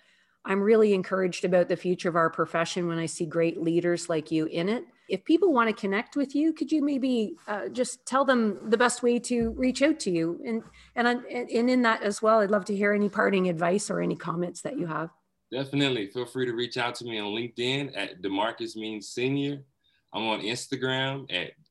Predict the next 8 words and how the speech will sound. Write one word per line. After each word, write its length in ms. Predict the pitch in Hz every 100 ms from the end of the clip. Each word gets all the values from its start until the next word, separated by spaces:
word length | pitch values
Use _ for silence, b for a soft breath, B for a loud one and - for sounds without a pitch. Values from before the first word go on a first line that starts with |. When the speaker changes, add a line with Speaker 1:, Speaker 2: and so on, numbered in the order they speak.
| -
Speaker 2:
D 220 | 78 107 120
J 360 | 123 127 127
underscore 680 | 107 123 123 - 123 120 117 -
two 360 | - 139 143
times 680 | 135 - 139 143 147 147 - -
two 220 | 156 143
X 440 | 143 147 - - _ _ _ 120
underscore. 580 | 147 147 - 156 160